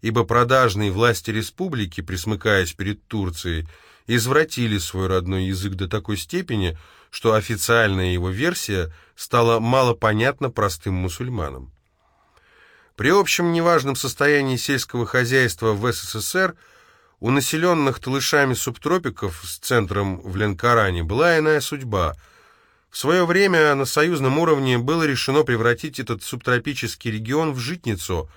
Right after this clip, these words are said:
в поставщика ранних овощей и хлопка. Очень трудолюбивое и непьющее местное население в сочетании с фараоновыми капиталовложениями С С С Р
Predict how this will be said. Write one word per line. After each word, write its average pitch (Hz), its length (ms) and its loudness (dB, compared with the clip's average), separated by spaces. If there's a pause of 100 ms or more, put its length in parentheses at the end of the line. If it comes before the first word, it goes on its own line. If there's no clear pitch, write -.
(300)
в - 100 -20
поставщика 123 720 -2
ранних 123 420 2
овощей 113 580 -2 (160)
и 131 80 -8
хлопка. 104 680 -4 (680)
Очень 175 340 0
трудолюбивое 127 880 0
и 113 100 -2
непьющее 120 600 -2
местное 110 420 0
население 98 640 -2
в 123 60 -12
сочетании 113 720 0 (540)
с - 60 -8
фараоновыми 135 880 2
капиталовложениями 101 1300 0
С 92 80 -4
С 87 240 -8
С - 120 -4
Р 170 200 0